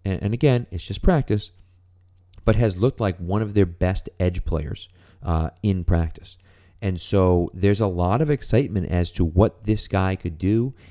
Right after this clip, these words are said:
and if he could get in the rotation right away. A guy who had a lot of promise coming out of Youngstown State. People loved him, thought he was an absolute steal, and he just hasn't been able to stay healthy. And so if he's able to stay healthy,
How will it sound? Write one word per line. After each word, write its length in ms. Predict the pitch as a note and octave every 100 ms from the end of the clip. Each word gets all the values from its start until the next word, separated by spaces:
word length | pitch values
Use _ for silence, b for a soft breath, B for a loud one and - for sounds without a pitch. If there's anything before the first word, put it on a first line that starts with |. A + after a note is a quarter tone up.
| b
and 120 | F#2+
if 80 | F2+
he 120 | G#2+
could 200 | G#2+ F2+
get 240 | F2+ G2 -
in 120 | G#2
the 100 | G2+
rotation 580 | G2+ - G2+ F#2+ F2 E2
right 220 | E2+ G2
away. 480 | E2+ F2 F2+ E2 - b b b
A 100 | -
guy 340 | G2+ F#2+ G2
who 220 | G2 -
had 160 | G2 F#2+
a 60 | F2
lot 260 | E2 F#2
of 80 | B2
promise 380 | - F#2+ F#2+ F#2
coming 240 | - F2
out 60 | E2+
of 80 | F2
Youngstown 480 | F2 E2+ - E2+
State. 400 | E2 F2 F#2 -
People 340 | - G#2 - D#2
loved 320 | E2+ F2 -
him, 200 | A2+ C#3
thought 220 | - F2
he 80 | E2+
was 140 | E2+
an 80 | E2
absolute 440 | - F2 E2+ F2+ D#2+
steal, 480 | - - E2+ D3+ - b b b b
and 80 | A2+
he 80 | G#2+
just 100 | B2+
hasn't 220 | C#3+ C3+
been 60 | C3+
able 120 | B2+
to 20 |
stay 140 | A2+ A2+
healthy. 340 | F#2 D3+ -
And 120 | F#2+ F2
so 200 | G2 G2
if 100 | -
he's 220 | D3 C#3+
able 220 | A#2+ A#2+
to 140 | A2+ G2+
stay 180 | - G2
healthy, 500 | - A2 - G#3